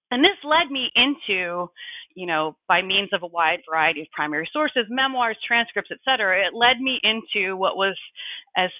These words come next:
apparently came clear to me, kind of the dusty, the dingy, and ultimately the very fraught corridors and hallways and, and lecture rooms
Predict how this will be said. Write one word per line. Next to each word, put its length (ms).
apparently 600
came 300
clear 160
to 80
me, 400
kind 140
of 80
the 60
dusty, 440
the 120
dingy, 440
and 100
ultimately 360
the 100
very 240
fraught 260
corridors 540
and 160
hallways 600
and, 340
and 180
lecture 360
rooms 340